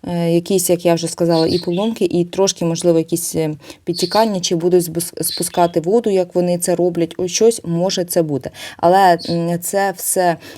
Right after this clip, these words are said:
тримається у залізному кулаці, і якось ми зможемо, в принципі, знайти баланс і, е, обуздати це все, прийти до якогось рішення. Тому що карта помірність — це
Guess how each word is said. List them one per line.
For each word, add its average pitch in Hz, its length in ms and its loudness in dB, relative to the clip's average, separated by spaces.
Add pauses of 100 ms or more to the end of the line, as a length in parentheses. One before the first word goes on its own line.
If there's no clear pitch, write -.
(120)
тримається 175 560 0
у 175 220 4
залізному 170 440 0
кулаці, 170 360 -2
і 180 160 -2
якось 175 400 0
ми 170 140 -2
зможемо, 175 460 -2
в - 300 -12
принципі, 160 460 -2
знайти 170 460 0
баланс 180 560 2
і, 165 160 0
е, 160 60 0 (340)
обуздати 175 880 2
це 170 220 0
все, - 380 -2 (340)
прийти 180 500 2
до 170 300 2
якогось 175 680 2 (120)
рішення. 160 600 -2 (240)
Тому 160 180 -2
що - 120 -4
карта 214 280 0
помірність — 214 600 -4
це 175 180 2